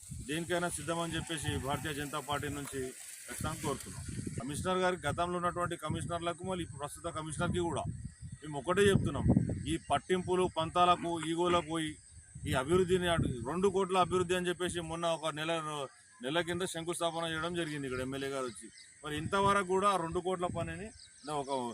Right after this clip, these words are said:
కనీసం ఒక పిడికెడు మట్టి కూడా తీసి ఆ అభివృద్ధికి, ఆ, పూనుకోలేరు ఇక్కడ. ఈ ఒకటే విషయం మేము, మేము చెప్పేది ఏంటంటే ఇక్కడ పట్టింపులు, పంతాలకు పోదు అవసరం లేదు. ఇక్కడ వర్క్ పర్మనెంట్ స్ట్రక్చర్ కావాలని చెప్పేసి కోరుకుంటున్నాం.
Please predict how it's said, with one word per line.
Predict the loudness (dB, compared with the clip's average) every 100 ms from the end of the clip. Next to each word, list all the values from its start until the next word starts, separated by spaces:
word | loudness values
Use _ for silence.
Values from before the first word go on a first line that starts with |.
| -8 -12 -6
కనీసం | 0 2 2 -2
ఒక | -6 -6
పిడికెడు | -4 0 0
మట్టి | 2 0 2
కూడా | 4 4
తీసి | 2 2 0 0 -4 -18 -10 2
ఆ | 2
అభివృద్ధికి, | 6 4 4 2 4 2 0 -4 -12 _ -10 -4
ఆ, | 0 -2 -2
పూనుకోలేరు | -2 0 2 2 2
ఇక్కడ. | 0 -4 -2 -2 -2 -8 -20 -20 -20 -20 -20 -14
ఈ | -10 -8
ఒకటే | -4 -2 0 0
విషయం | 0 -4 -4
మేము, | -10 -12 -8
మేము | -6 -4
చెప్పేది | -4 0 0
ఏంటంటే | 0 -2 -2 -4 -6 -12 _ -16
ఇక్కడ | -8 -8 -2
పట్టింపులు, | -2 2 2 4 4
పంతాలకు | 4 2 4 4 2 2
పోదు | 2 2
అవసరం | 2 0 -2
లేదు. | -2 -2 -6 -12 -20 -20 -16 -10
ఇక్కడ | 0 4 4 2 -8 _ _ _ _ -6 2
వర్క్ | 2 2 -2 -2 -18 -20 -20 -12 -4
పర్మనెంట్ | 0 0 0
స్ట్రక్చర్ | 0 0 0 2
కావాలని | 2 2 0
చెప్పేసి | -4 -4 -4
కోరుకుంటున్నాం. | -2 -2 -4 -6 -4